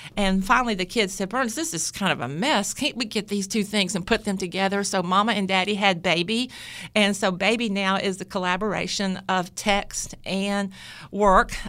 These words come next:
Uh, a lot of the problems are A P, old previous test questions, those kind of things, or things that I've done in professional development and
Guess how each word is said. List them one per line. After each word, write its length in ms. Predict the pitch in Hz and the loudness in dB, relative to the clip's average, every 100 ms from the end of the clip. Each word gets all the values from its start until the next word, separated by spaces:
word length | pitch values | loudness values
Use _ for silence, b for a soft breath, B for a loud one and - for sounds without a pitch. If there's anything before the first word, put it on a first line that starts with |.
| 202 | 0
Uh, 320 | 190 180 - | 2 0 -4
a 240 | - - | -10 -4
lot 180 | 214 254 | 4 6
of 60 | 254 | 4
the 60 | |
problems 520 | 247 202 196 190 190 - | 2 2 4 0 -2 -2
are 320 | 185 175 165 - | -2 0 0 0
A 140 | 190 190 | -2 -2
P, 400 | 196 202 180 - | 0 -2 -2 0
old 380 | 180 196 190 - | 0 0 -2 -2
previous 340 | 214 190 190 | 0 2 0
test 260 | 214 180 - | 0 0 -2
questions, 440 | 175 - 190 165 | -4 -4 -6 -4
those 180 | 190 185 | -4 -4
kind 160 | 190 | -6
of 80 | 170 | -8
things, 400 | 175 170 185 190 - | -8 -6 -6 -8 -4
or 380 | 185 185 180 175 B B B - | 0 2 2 0 B B B 0
things 220 | 233 220 | 2 4
that 120 | - | 4
I've 200 | 196 202 | 4 4
done 300 | 202 196 180 | 2 0 0
in 220 | - 180 | -2 -4
professional 440 | 180 190 190 202 190 | -4 -2 -2 -2 -2
development 800 | 185 180 170 185 180 175 - - - | 0 0 0 -2 -2 -2 -8 -14 -10
and 560 | 185 175 175 170 170 | -6 -4 -4 -4 -6